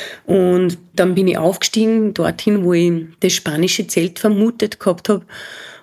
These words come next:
Und da hab ich dann zu graben begonnen und hab dann feststellen müssen, dass zwei der Spanier das leider nicht überlebt haben.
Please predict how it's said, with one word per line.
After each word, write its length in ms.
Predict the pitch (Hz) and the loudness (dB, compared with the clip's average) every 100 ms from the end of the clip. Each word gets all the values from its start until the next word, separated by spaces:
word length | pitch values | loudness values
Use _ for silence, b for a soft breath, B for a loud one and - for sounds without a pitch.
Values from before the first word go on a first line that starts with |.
| - | -4
Und 180 | 180 175 | -2 0
da 80 | |
hab 80 | 175 | 0
ich 60 | 175 | 2
dann 200 | 180 175 | 0 -2
zu 140 | 190 | -4
graben 380 | - 156 175 190 | -4 0 0 0
begonnen 500 | 170 160 156 156 156 | -4 -4 -2 -2 -4
und 500 | 156 170 160 160 151 | -2 -2 0 -2 -4
hab 180 | 165 - | -6 -4
dann 180 | 180 175 | -2 -2
feststellen 600 | - 170 - - 190 202 | 0 -2 0 -2 0 0
müssen, 300 | 196 - 185 | -2 -2 -2
dass 200 | 165 - | -2 -6
zwei 460 | - 143 151 202 220 | -6 -2 0 0 0
der 180 | 180 | -2
Spanier 680 | 175 - 151 170 196 190 190 B B B B B B B | -4 -8 -4 0 0 0 -4 B B B B B B B
das 200 | - 170 | -6 -4
leider 300 | 160 151 175 | -2 0 0
nicht 320 | 190 196 202 202 | 0 -2 -2 -2
überlebt 500 | 185 170 175 - 170 | 0 0 -2 -4 -4
haben. 280 | 156 160 | -2 -4